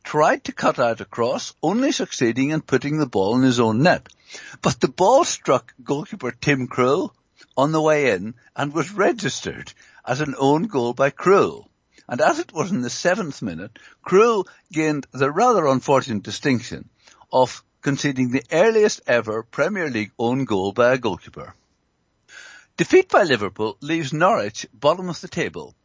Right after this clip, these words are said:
and if the season ended today, Newly promoted Norwich would be relegated,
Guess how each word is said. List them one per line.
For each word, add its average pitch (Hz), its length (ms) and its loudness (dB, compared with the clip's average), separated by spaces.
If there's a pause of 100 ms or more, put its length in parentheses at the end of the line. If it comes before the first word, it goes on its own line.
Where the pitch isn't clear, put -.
(160)
and 135 140 -4
if 151 100 -6
the 165 80 -4
season 349 400 0
ended 123 360 -2
today, 107 500 -4 (320)
Newly 233 320 2
promoted 135 480 0
Norwich 104 460 -2
would 110 160 -12
be 135 140 0
relegated, 110 680 0